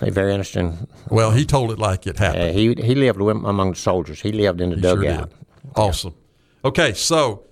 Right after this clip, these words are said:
Speaker 2: you're, uh, there was a couple of things. There was one thing about the, about the arsenal. You were gonna tell us that
Speaker 1: Yeah,
Speaker 2: story.
Speaker 1: one, the first thing, the first night, um, I was assigned along with another soldier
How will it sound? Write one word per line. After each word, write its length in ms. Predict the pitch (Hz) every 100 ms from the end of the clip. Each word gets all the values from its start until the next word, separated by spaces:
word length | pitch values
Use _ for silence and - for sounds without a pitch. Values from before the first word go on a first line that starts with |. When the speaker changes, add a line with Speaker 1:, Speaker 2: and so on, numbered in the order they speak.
| _ _ -
Speaker 2:
you're, 480 | 123 165 160 135 98
uh, 460 | - 127 117 104 101 - -
there 140 | 139
was 100 | 170
a 40 | 135
couple 320 | - 185 185
of 80 | 127
things. 220 | 131 107
There 80 | 123
was 120 | 104
one 240 | 127 196
thing 200 | 190 143
about 260 | 123 120 117
the, 240 | 117 101
about 320 | 104 120 - - 120 -
the 120 | 131
arsenal. 640 | 123 160 - 139 90 64 - _ -
You 140 | 110
were 60 | 147
gonna 120 | 156
tell 200 | 151 151
us 120 | 127
that 120 | - 131
Speaker 1:
Yeah, 200 | 131 143
Speaker 2:
story. 280 | 120 87
Speaker 1:
one, 400 | 87 107 139 165 -
the 60 | -
first 260 | 165 165
thing, 220 | 180 175 123
the 60 |
first 280 | - 156 -
night, 360 | 147 156 127 - -
um, 400 | 107 104 104 -
I 160 | - 127
was 160 | 127 87
assigned 400 | - 123 117 104
along 300 | 107 120 107
with 120 | 92
another 300 | 95 131 127
soldier 500 | - 113 113 113